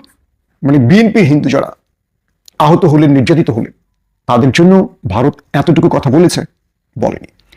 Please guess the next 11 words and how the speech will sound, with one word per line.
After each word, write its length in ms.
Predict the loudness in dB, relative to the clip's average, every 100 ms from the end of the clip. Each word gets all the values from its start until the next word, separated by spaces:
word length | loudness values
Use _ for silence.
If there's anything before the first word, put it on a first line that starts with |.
| _ _ _ -2
চিন্ময়ের 320 | 2 4 2
জন্য 160 | 2
বলছে 260 | 2 0 -2
কেন? 320 | -4 -8 -8 -14 _ _ _ _ _ _ _
কেন? 360 | -2 0 2 0 -2 -8 _ _ _ _
এখানেই 240 | 0 2 4
মূল 280 | 2 0 -4 -4
প্রশ্নের 320 | -4 -2 -6 -6
উত্তরটি 300 | -6 -4 -4
খুঁজতে 320 | -8 -4 -4
হবে। 220 | -4 -10